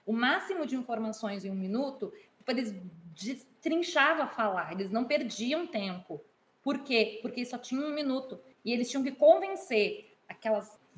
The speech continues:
vinte pessoas que estavam lá, dezoito, na verdade, né, que estavam lá dentro, que eles tinham que entrar no programa.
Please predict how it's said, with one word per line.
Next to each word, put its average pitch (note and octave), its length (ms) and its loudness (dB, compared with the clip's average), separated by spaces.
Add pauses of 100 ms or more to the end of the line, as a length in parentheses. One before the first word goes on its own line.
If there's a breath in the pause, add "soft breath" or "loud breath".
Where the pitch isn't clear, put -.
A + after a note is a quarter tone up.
(560)
vinte G#4+ 440 8
pessoas C4+ 480 6
que C4+ 60 -6
estavam A3 340 6
lá, G3 100 4
dezoito, F3+ 640 4
na F3 140 -4
verdade, F#3 260 0
né, G#3 80 -2
que G#3 60 -10
estavam F#3+ 260 0
lá F#3 80 2
dentro, G#3 560 2 (800)
que - 120 4
eles E4 500 6
tinham D#4+ 180 6
que - 140 2
entrar D#4 340 6
no D4 100 2
programa. D4+ 800 4